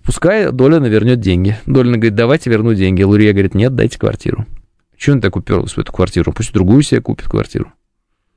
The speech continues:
Ну, другую купит квартиру себе. Почему нет? Почему именно эту?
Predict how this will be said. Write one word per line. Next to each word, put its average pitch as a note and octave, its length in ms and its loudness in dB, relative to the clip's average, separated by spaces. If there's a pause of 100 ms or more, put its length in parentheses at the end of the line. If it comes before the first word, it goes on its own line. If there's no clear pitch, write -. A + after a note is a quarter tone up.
(680)
Ну, A#2+ 120 2
другую F#3 280 2
купит - 240 -4
квартиру - 360 -6
себе. - 200 -8
Почему E3 260 2
нет? A#2 200 0
Почему D3 260 2
именно G#2+ 200 0
эту? - 240 -8